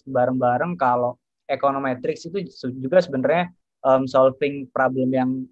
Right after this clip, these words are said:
em, hampir sama. Cuman kalau di econometrics kayaknya bobot paling besar itu buat inference, bukan buat prediksi. Jadi mungkin j-, cuman, em,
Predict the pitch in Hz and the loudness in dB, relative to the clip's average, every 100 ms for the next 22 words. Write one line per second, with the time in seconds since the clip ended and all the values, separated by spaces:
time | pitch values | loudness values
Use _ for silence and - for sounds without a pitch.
0 | _ 127 123 123 120 127 135 - 143 147 | _ 0 0 0 -4 -2 0 0 0 0
1 | 139 127 131 160 170 139 131 131 127 131 | -2 -4 -4 -4 -2 0 2 2 0 0
2 | 131 131 127 165 - - 123 143 170 170 | -2 -4 -4 -6 -6 -4 -4 -2 -4 -6
3 | _ _ - 139 135 135 - 131 131 127 | _ _ 0 0 4 4 4 2 2 -2
4 | 123 139 139 131 160 135 127 120 151 135 | 0 -2 -2 -4 -4 0 0 0 -6 -4
5 | 139 147 139 139 127 131 123 123 123 123 | 0 0 -2 -10 -6 -4 -4 -4 -4 -4
6 | - _ 123 123 127 - 143 127 123 127 | -8 _ -4 -4 -6 -8 -4 -2 -2 -4
7 | 143 - _ _ _ 143 147 202 156 143 | -6 -12 _ _ _ -6 -2 0 2 0
8 | - 143 143 139 127 135 131 | -2 -2 0 -2 -4 2 4